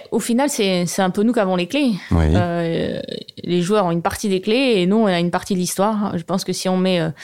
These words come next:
Speaker 1: les mêmes joueurs sur un terrain avec deux arbitres différents, euh,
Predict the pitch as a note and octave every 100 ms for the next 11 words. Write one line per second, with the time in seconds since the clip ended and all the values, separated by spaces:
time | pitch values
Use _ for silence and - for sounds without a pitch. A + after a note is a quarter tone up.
0 | - - E3 F3+ G#3 G3 G3+ G#3 - F#3
1 | F3+ F3+ F#3+ G3+ E3 E3 G3 F#3 F3+ F3
2 | E3+ E3 E3+ F3+ G#3 - - - - -
3 | E3+ C2